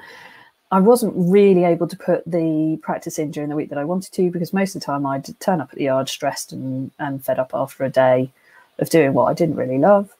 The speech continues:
Um, it was quite a stressful job. There was, um, a lot of things that I was doing to do with performance management, rolling out big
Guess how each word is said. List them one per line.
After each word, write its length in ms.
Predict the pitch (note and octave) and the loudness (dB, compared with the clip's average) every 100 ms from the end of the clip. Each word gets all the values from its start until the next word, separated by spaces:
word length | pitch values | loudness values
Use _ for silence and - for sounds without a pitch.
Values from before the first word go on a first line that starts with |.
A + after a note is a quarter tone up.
| _ _ _ _ _ _ | _ _ _ _ _ _
Um, 580 | E3 D3+ C#3+ C#3 C#3+ - _ _ _ | 4 4 4 2 -2 -6 _ _ _
it 40 | |
was 120 | F3 - | -4 -2
quite 180 | D#3+ | -6
a 40 | - | -4
stressful 400 | D#3+ D#3 - D3 | -4 -4 -6 -6
job. 380 | - C3+ C3+ - - | -2 -2 -2 -8 -8
There 180 | C3+ C3+ | -4 -4
was, 300 | C#3 - - - | -4 -8 -10 -8
um, 380 | B2+ B2+ B2+ - | -6 -8 -10 -6
a 80 | C#3+ | -2
lot 260 | C3+ C3+ B2+ | 2 2 0
of 80 | |
things 260 | - C3+ C3 | -4 -4 -4
that 80 | - | -2
I 80 | C3 | -2
was 160 | C3+ | -4
doing 500 | - C3 B2+ A#2+ D#3+ - | -4 0 0 -2 -10 -12
to 120 | - | -8
do 100 | B2+ | -4
with 100 | C3 | -4
performance 460 | - - C3 A#2 - | -4 -4 -4 -4 -2
management, 640 | C#3+ C#3+ - C#3 C3+ - - | -2 -2 -2 -2 -2 -4 -4
rolling 280 | C3+ B2+ | -2 -2
out 240 | B2+ G2 - | -6 -8 -4
big 300 | B2+ B2 | -2 -2